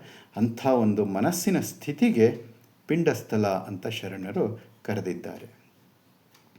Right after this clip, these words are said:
ಹಾಗೆ ನಮ್ಮಲ್ಲಿ ಅರಿವು ಇದೆ, ಆದರೆ ಪ್ರಕಟವಾಗದೆ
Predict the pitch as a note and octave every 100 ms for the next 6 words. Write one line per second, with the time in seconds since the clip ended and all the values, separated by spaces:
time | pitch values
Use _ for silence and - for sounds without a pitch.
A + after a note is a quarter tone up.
0 | _ _ _ _ - - - - _ _
1 | _ _ - A#2+ D#3+ A2+ A#2 A2 C3 C#3
2 | G#2+ A2 A#2+ C3 A#2 G#2+ C3 C#3+ - -
3 | - A2 G#3+ - - G#3+ G#3 G#3+ D#3 G#2
4 | F#2 A#2+ C3+ - -